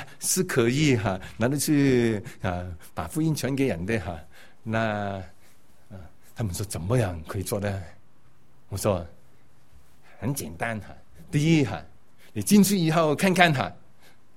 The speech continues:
那些管理员哈在哪里哈？那你传福音的时候哈，就不要在他们的前边哈。Library 很大哈，很多的 corner 是空的，常常都是空的哈。你就哈，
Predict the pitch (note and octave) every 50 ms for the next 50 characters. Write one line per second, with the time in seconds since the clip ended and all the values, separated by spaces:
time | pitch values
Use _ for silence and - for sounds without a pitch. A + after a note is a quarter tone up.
0 | - - - - - - - - - - - D3+ C#3+ - D3 C#3 C3 B2+ A#2 B2
1 | - - - - - - - - - - - G2+ C3+ E3 D3+ A#2 F#2 D#2+ E2 E2+
2 | F#2+ G2 A2 A2+ F#2+ - F2+ - - - - - - - - A#2 G2+ F#2 G#2+ A#2+
3 | G#2+ F2 D#2 D#2 - D#2+ - - - - - - - - - - - C#3+ C#3+ B2+
4 | - - - - G2 F#2+ D3 D3 C3+ C3+ C#3 - - - F#2 D#2+ - F2+ E2+ E2+
5 | D#2+ - E2 D#2+ - - - - - - A#2+ - E3+ F#3+ F3+ E3 D3+ C#3+ C3+ C3
6 | A#2 A2 - C#3 A#2+ A2+ C#3+ C#3+ B2+ A2+ A#2+ C3+ - - - F2 F2 F#2 G#2 G2+
7 | F2+ E2+ D#2+ C#2+ - - - - - - - - - - F#3 G3 A3 G3+ E3 C#3
8 | B2 B2+ B2 A#2 - G2+ G2 G#2+ - D3 C#3+ C3+ B2+ A2+ G#2+ G2 G2 - - -
9 | - C3+ C#3 D3+ F#3+ G#3 A3 - - - G#3+ G#3 F#3+ D3 A2+ G#2+ - F3 E3 D3
10 | C#3 C3 A#2 G#2+ G2 F#2 - - - - - G#3 G#3 G3+ G3+ F#3 F#3+ F3 B2 C3
11 | - - - D#3 E3+ D#3+ E3 F3+ E3+ E3+ C#3 B2 - F3+ F3+ F3+ E3+ F3 D3+ A2+
12 | G#2+ E2+ - - - - - - - - - G#2+ G2+ C3+ C3+ B2+ A#2 A2 G2+ F#2+
13 | F#2 F2 E2+ - - D2+